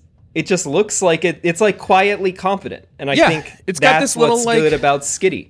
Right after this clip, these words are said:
Speaker 2: it's got this little smirk on its face. Skitty won me over in Pokemon Go.
Speaker 1: Oh, yeah. Maybe that's part of the reason why I'm, uh,
Speaker 2: I had never
Speaker 1: growing
Speaker 2: really
Speaker 1: an
Speaker 2: paid
Speaker 1: affinity
Speaker 2: much
Speaker 1: too.
Speaker 2: attention to Skitty, but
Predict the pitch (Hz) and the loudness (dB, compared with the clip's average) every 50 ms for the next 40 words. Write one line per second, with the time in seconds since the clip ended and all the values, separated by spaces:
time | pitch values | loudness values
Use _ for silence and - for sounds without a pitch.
0 | _ _ - - 226 233 220 247 233 233 220 214 208 - - - 123 123 127 147 | _ _ -6 -4 -4 -2 -2 -4 -4 -4 -4 -4 -4 -6 -6 -6 -4 -4 -4 -4
1 | 175 175 - - 165 180 185 196 190 - - - - 190 190 196 208 196 - - | -4 -6 -8 -6 -4 -4 -4 -4 -8 -10 -10 -8 -6 -4 -4 -4 -4 -6 -8 -10
2 | - - - _ _ _ _ _ _ _ _ _ _ - - - - - - 285 | -12 -12 -16 _ _ _ _ _ _ _ _ _ _ -8 -6 -4 -4 0 0 2
3 | 320 262 180 139 147 151 - - - - _ _ _ _ _ _ _ - 160 160 | 2 2 2 0 -2 -4 -8 -12 -20 -20 _ _ _ _ _ _ _ -6 -2 2
4 | 185 208 208 208 208 208 196 180 180 185 180 165 175 165 156 - 147 151 151 143 | 2 2 2 2 0 -2 0 0 0 0 0 0 -2 -2 -2 -2 -2 -4 -4 -4
5 | 139 135 131 82 - 175 185 180 175 160 139 123 117 117 110 117 117 120 78 - | -6 -8 -12 -12 -4 -2 -2 -2 -2 -4 -6 -6 -8 -8 -6 -2 -2 -2 -2 -4
6 | - - - _ _ _ _ _ _ _ _ _ _ _ _ _ _ - 131 127 | -8 -14 -18 _ _ _ _ _ _ _ _ _ _ _ _ _ _ -4 -2 0
7 | 135 139 139 135 127 120 110 107 110 113 110 107 104 98 95 - - 147 151 156 | 2 2 2 2 2 2 0 0 -2 -2 -2 -4 -6 -8 -10 -8 -2 0 2 2
8 | 175 202 233 202 156 151 156 165 160 - - 156 139 131 120 117 117 113 113 110 | 4 4 4 4 6 4 4 2 0 0 2 2 2 2 2 -2 -4 -4 -6 -6
9 | - 123 110 107 107 107 104 104 104 101 98 98 98 92 90 90 90 - - - | -6 -8 -6 -4 -4 -4 -4 -4 -6 -6 -8 -8 -10 -10 -10 -12 -14 -14 -20 -10
10 | - - 147 160 165 170 185 185 196 196 185 175 180 175 165 160 - - 147 151 | -4 -2 0 0 2 2 2 2 4 4 4 2 2 2 2 0 -2 -4 -4 -2
11 | 156 156 139 147 147 135 - 139 92 - 160 165 170 156 - 151 131 123 117 - | -2 -2 -2 -2 -4 -4 -4 -8 -6 -2 -2 -2 -2 -2 -4 -6 -8 -8 -10 -12
12 | - - 120 - - - - 156 165 143 104 92 95 95 107 - | -12 -10 -8 -8 -8 -4 -4 -4 -4 -4 -6 -8 -10 -12 -14 -14